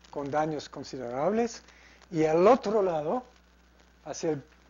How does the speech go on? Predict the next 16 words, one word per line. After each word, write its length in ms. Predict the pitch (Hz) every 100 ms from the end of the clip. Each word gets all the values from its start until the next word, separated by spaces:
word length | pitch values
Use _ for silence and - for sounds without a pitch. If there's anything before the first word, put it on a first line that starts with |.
| -
porque 400 | 143 160 151 156
eso 200 | 170 185
se 180 | - 160
conecta 440 | 151 151 151 -
con 200 | 139 147
el 120 | 143
Graben 440 | 139 147 143 135 123
de, 520 | 127 123 120 117 120
de 220 | 123 131
Rin 360 | 120 160 233 240 _ _ _ _ _ -
en 400 | 135 131 131 131
Alemania, 600 | 135 131 139 226 214 196 - _ _ _ _ _
había 340 | 147 143 175 165
también 500 | 165 156 170 170 175 - - _ _
temblores, 840 | - 156 147 151 156 147 135 - - _ _ _ _
ah, 480 | - 127 127 123 123